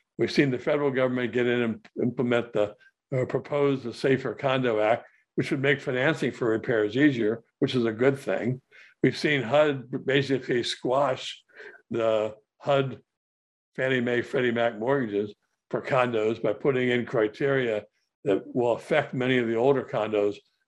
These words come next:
from being able to buy and sell and get traditional mortgages. So that's kind of a scary thing, you know, and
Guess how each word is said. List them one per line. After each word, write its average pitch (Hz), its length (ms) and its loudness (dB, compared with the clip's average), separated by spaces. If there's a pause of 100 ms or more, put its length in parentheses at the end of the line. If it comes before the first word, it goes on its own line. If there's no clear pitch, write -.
from 120 160 -4
being 123 200 2
able 120 160 2
to 107 60 -2
buy 113 260 2
and 110 160 -4
sell 113 300 0
and 104 120 -4
get 104 160 0
traditional 104 500 0
mortgages. 98 600 -2 (480)
So 147 400 -2 (240)
that's 180 260 4
kind 175 260 -2
of 170 120 0
a 165 60 -2
scary 160 540 -2
thing, 135 460 -4
you 98 120 0
know, 104 300 2
and 107 200 -4